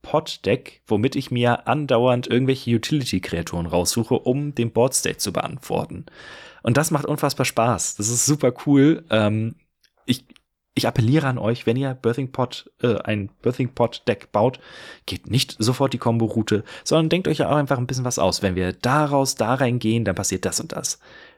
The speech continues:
Und zwar nicht, ich hab sofort gewonnen, sondern dann hab ich einen Vorteil. Und das macht super viel Spaß. Aber um einen ähnlichen Effekt einfach hier reinzubringen, ähm,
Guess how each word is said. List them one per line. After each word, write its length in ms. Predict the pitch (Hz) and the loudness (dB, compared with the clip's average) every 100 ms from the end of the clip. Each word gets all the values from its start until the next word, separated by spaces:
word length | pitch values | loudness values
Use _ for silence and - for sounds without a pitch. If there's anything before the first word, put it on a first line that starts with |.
| _ - | _ 0
Und 180 | 113 110 | 0 2
zwar 160 | 117 | 2
nicht, 360 | 107 123 143 - | 4 4 2 0
ich 100 | - | -2
hab 140 | 113 | -2
sofort 320 | 110 - 98 | -2 -2 -4
gewonnen, 340 | - 92 180 165 | -2 0 0 0
sondern 380 | 131 127 123 123 | 0 2 2 2
dann 240 | 117 113 | 2 0
hab 100 | 113 | -4
ich 180 | 113 - | -4 -6
einen 140 | 98 | -6
Vorteil. 640 | - 98 95 - - - - | -2 0 0 -2 -6 -6 -8
Und 160 | - - _ _ | -12 -12 _ _
das 160 | 196 - | -2 2
macht 140 | 208 | 2
super 180 | 185 156 | 2 0
viel 160 | - 151 | 0 -2
Spaß. 420 | - - - _ _ _ _ - - - - - _ | -2 -4 -6 _ _ _ _ -20 -20 -20 -20 -20 _
Aber 360 | - 190 202 - | -2 2 2 2
um 180 | 147 - | 0 0
einen 400 | 107 110 110 - - | 0 2 0 -2 2
ähnlichen 440 | 135 139 - 85 | 2 2 0 -2
Effekt 460 | - 165 165 - - | -2 -2 -4 -6 -2
einfach 280 | 117 123 | 0 0
hier 180 | - 107 | 0 2
reinzubringen, 720 | 95 95 98 - 98 104 104 - | 2 2 0 2 2 2 -2 -2
ähm, 540 | 95 90 90 92 87 | -2 -2 -2 -4 -6